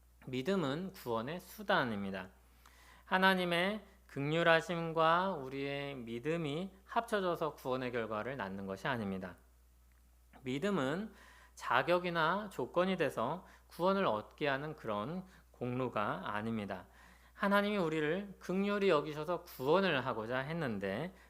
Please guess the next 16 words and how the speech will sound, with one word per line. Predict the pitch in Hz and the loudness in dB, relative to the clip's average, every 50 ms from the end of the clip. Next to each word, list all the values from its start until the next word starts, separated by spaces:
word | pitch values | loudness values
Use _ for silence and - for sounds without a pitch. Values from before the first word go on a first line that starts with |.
| - | -16
그 | - - 214 202 | -4 -4 -4 -4
방식을, | - - 107 104 104 113 117 113 - 165 143 127 117 110 120 156 185 202 190 | -2 -4 -4 -4 -4 -6 -8 -6 -4 -4 0 2 2 2 2 0 -4 -8 -10
그 | - - 196 190 190 | -6 -6 -6 -6 -6
길을 | - - - 120 117 127 120 104 113 160 196 190 - - - - - - | -12 -8 -6 -4 0 0 0 2 0 -2 -4 -6 -10 -18 -20 -20 -20 -12
믿음을 | - 120 143 180 190 233 214 196 170 139 | -8 -4 -4 -2 0 0 -2 0 -2 -4
통해서 | - - 131 110 107 98 92 - - 104 123 156 170 151 | -4 -6 -6 -6 -6 -6 -8 -8 -8 -6 -6 -6 -8 -10
하신 | 143 151 - - 123 | -12 -12 -8 -6 -6
것입니다. | 104 95 - - - 101 95 95 87 - - - _ _ _ _ - _ _ _ _ _ _ _ _ - - - - | -6 -6 -6 -8 -14 -12 -12 -12 -12 -14 -18 -20 _ _ _ _ -20 _ _ _ _ _ _ _ _ -20 -20 -12 -4
그렇게 | - 160 185 185 - 214 | 0 0 2 4 2 0
성도는 | 220 - 240 240 240 202 160 120 110 101 104 113 143 175 190 - - - - - - - - - - | 2 0 -2 0 2 2 2 2 0 -2 -4 -6 -6 -8 -10 -12 -16 -20 -20 -20 -20 -20 -20 -6 -4
은혜에 | 156 156 175 175 185 196 196 196 190 190 196 208 202 202 196 - | -2 -2 -2 -2 0 0 2 2 2 2 2 0 0 -2 -4 -2
의하여 | 135 127 123 139 131 113 104 98 92 95 123 170 196 - - - - - - | -2 0 2 2 2 2 0 -2 -4 -4 -6 -6 -8 -12 -18 -20 -20 -20 -12
믿음으로 | - 127 131 135 143 151 151 151 147 143 147 147 147 | -6 -6 -4 -2 0 0 0 0 -2 -2 -2 -2 0
말미암아 | 127 107 101 101 101 101 101 98 98 120 131 135 | 0 2 0 0 0 -2 -4 -4 -4 -4 -6 -6
구원을 | - - - 107 98 95 101 117 151 175 175 - - - - - _ | -8 -10 -6 -6 -6 -6 -6 -8 -10 -10 -12 -16 -20 -20 -20 -20 _
받았습니다. | - - - - 123 127 127 - - 107 101 92 92 92 90 87 - | -14 -14 -6 -4 -4 -4 -4 -4 -8 -8 -8 -6 -6 -6 -8 -8 -12